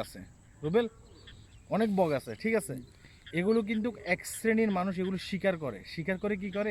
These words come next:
এদেরকে, এগুলোকে আপনার তাদের খাবারের অংশ বানায়। হ্যাঁ, যারা বন বিভাগে আছে, এগুলো নিয়ে যারা গবেষণা করে, হ্যাঁ, কীভাবে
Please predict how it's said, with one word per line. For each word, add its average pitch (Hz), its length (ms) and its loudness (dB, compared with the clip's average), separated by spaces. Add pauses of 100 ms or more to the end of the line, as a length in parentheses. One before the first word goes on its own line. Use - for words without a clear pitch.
এদেরকে, 165 240 -6 (100)
এগুলোকে 175 340 -2 (640)
আপনার 151 240 -4
তাদের 185 180 2 (140)
খাবারের 208 440 4 (360)
অংশ 190 160 2 (120)
বানায়। 101 260 0 (340)
হ্যাঁ, 247 180 2 (1800)
যারা 180 180 6 (100)
বন 214 140 6 (140)
বিভাগে 208 340 6 (100)
আছে, 156 200 -2 (260)
এগুলো 185 260 0
নিয়ে 202 220 4
যারা 175 160 4 (180)
গবেষণা 175 420 0 (100)
করে, 151 200 2 (520)
হ্যাঁ, 214 200 2 (340)
কীভাবে 190 320 4